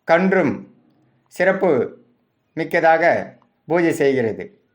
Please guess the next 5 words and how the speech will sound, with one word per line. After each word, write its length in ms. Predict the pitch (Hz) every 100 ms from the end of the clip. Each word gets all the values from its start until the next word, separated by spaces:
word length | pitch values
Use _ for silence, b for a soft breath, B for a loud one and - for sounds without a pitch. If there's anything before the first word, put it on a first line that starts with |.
| _ _ _ _ _
செய்கிறார்கள். 840 | 165 170 160 143 117 101 98 _ _ _ _ _
மயில் 320 | 143 180 247 240
இருந்த 300 | 185 170 156
இடத்தில் 580 | 151 151 156 110 95 _ _
இப்போது 760 | 147 151 151 143 160 139 -